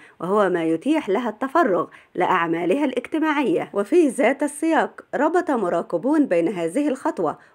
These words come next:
وبين تصريحات زوجها أبو هشيمة عن سبب تركه للفنانة اللبنانية هيفاء وهبي، حيث قال أنه هيفاء قرر الانفصال بسبب خلافات في وجهات النظر بينه وبين هيفاء حول بعض تفاصيل الحياة،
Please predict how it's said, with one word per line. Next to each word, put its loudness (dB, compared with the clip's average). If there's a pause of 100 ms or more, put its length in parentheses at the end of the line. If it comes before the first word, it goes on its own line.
وبين 4
تصريحات -2
زوجها 0
أبو -2
هشيمة -2 (300)
عن 2
سبب 0
تركه -2
للفنانة 0
اللبنانية 2
هيفاء -2
وهبي، 0
حيث 2
قال 6 (300)
أنه 8
هيفاء 0
قرر 2
الانفصال 2 (300)
بسبب 2
خلافات 0
في 0
وجهات 0
النظر 0 (300)
بينه 4
وبين 4
هيفاء 2 (280)
حول 4
بعض 4
تفاصيل 0
الحياة، 2